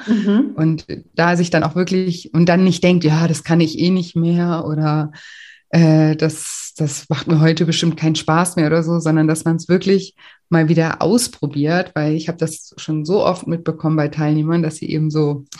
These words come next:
Speaker 2: <laughs> alte Hobbys reaktiviert haben
Speaker 1: Mhm.
Speaker 2: und dass
Speaker 1: Mhm.
Speaker 2: das total helfen kann, ne? Und ich meine, das Nähen, das ist ja auch was,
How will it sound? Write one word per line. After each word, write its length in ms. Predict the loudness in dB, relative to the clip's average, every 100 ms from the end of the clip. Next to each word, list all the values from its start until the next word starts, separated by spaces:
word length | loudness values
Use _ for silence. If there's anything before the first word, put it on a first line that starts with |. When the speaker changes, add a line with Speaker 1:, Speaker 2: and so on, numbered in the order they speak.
| 0
Speaker 2:
<laughs> 220 | 0 0
alte 320 | 0 0 0
Hobbys 360 | 2 0 -2 -2
reaktiviert 720 | 0 -2 -6 -2 0 0 0
haben 400 | -4 2 4 6
Speaker 1:
Mhm. 200 | 6 6 2 -2
Speaker 2:
und 100 | 2
dass 140 | 4 4
Speaker 1:
Mhm. 60 |
Speaker 2:
das 160 | 2 0
total 420 | -4 -4 0 0
helfen 540 | 2 4 4 2 -4 -6
kann, 280 | -4 -2
ne? 160 | 0 0
Und 100 | 0
ich 120 | 0
meine, 140 | 0 0
das 160 | 2
Nähen, 280 | 2 4 4
das 120 | 0
ist 160 | -4 -4
ja 160 | -2 -2
auch 120 | -2
was, 160 | -4